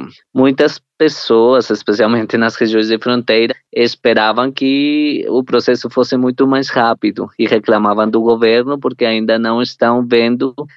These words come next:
os efeitos, né? Então, acho que vai ser algo muito, que vai andar muito mais devagar.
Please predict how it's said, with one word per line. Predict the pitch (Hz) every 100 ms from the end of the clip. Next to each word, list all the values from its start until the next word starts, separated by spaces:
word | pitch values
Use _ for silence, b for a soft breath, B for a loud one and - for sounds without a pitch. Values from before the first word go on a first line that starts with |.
| -
os | 127 -
efeitos, | 156 - 156 117 107 - - 107
né? | 113 131 123 _
Então, | 117 110 110
acho | 117 -
que | 131
vai | 131
ser | 120 123 120
algo | - 120 120
muito, | 120 117
que | -
vai | 110 110 110
andar | 113 113 113 113
muito | 113 107
mais | 117 113 107
devagar. | 107 120 117 98